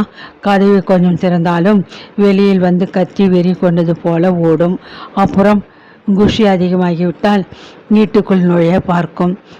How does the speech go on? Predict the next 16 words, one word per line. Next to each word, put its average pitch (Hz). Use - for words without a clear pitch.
உஷாவுக்கு 202
நாய் 190
என்றாலே 170
அலர்ஜி. 165
காத 196
தூரத்தில் 190
ஜிம்மியை 196
கண்டால் 185
கால் 202
பிடரியில் 180
பட 175
ஓட 196
முற்படுவாள். 170
விளையாடத்தான் 202
அழைக்கிறாளாக்கும் 180
என்று 170